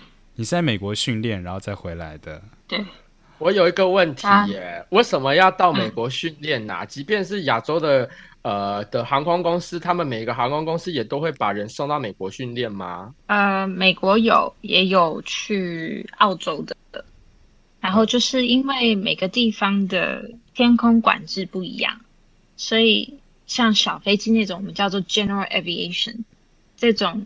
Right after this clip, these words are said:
Speaker 2: 在那种，呃，地比较广的地方，比较，因为天空就这么大，像台湾它的空间是不大的，所以对于训练的这种 capacity 应该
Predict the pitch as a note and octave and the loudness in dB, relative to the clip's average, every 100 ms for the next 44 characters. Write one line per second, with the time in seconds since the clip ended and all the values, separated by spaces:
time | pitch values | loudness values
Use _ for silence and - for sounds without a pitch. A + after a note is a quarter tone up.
0 | - A3 F#3+ F3+ - - - G3+ - D2 | 0 4 4 4 0 -8 -4 -4 -4 -10
1 | D2 - - - - - A#3 - _ _ | -12 -12 -6 -4 -4 -8 -18 -20 _ _
2 | _ - C4+ G3+ E3+ E3 G#3+ G3+ - F3+ | _ -6 -4 -4 -6 -2 2 2 2 -6
3 | G#3 A3+ G#3 F#3+ A3+ - A3+ A#3 - G3 | -6 -14 -10 -10 -8 -10 -10 -14 -10 -8
4 | F3 G3 F3+ E3+ G#3+ - - B3 B3+ - | -2 2 4 2 -2 -14 -2 4 4 2
5 | _ - A3+ A#3 A#3 A3+ G#3 G3+ - F#3+ | _ -4 0 4 4 4 0 -4 -4 -4
6 | A3 G#3 F3+ F3+ G3 G3+ G3+ F#3+ - C4+ | -4 -2 0 0 0 -2 -2 -4 -2 -2
7 | C#4+ C#4+ C#4 C#4+ D4 - - - A#3+ G3+ | -2 -4 -4 -4 -10 -14 -10 -2 0 -2
8 | _ _ - F#3+ - G#3+ F#3 - - - | _ _ -6 -6 0 0 0 -10 -14 -16
9 | _ _ _ - A3+ G#3+ A#3 G3+ - A#3+ | _ _ _ 2 4 6 4 4 0 2
10 | A3+ G3 G3 - G3+ G3 - - A3+ A3+ | 4 2 -4 -4 -4 -4 -8 -2 -2 -2
11 | - - G#3+ F#3+ F3+ F#3 F3+ F3+ | -14 -10 -8 -6 -4 -2 -2 -4